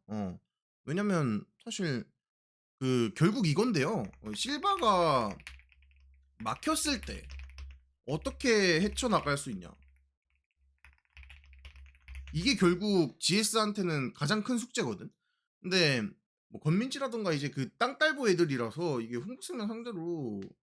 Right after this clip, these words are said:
어, 유서연이라던가 그런 애들이 이, 사실 블로킹 높이를 그렇게 뚫을 수 있을 거라는 생각이 진짜 안 들어요.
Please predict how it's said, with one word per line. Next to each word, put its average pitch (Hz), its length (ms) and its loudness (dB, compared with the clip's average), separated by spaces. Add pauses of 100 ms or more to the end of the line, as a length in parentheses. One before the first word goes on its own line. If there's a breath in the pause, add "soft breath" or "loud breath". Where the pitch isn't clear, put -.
(220)
어, 71 340 -20 (800)
유서연이라던가 107 880 -4 (540)
그런 175 200 -4
애들이 151 520 -2
이, 123 260 -8 (920 soft breath)
사실 175 400 -6
블로킹 196 340 -2
높이를 151 320 -2
그렇게 160 680 0
뚫을 285 260 -4
수 - 160 4
있을 - 260 2
거라는 214 300 2
생각이 202 320 -4
진짜 143 360 0
안 98 120 -4
들어요. 107 300 -8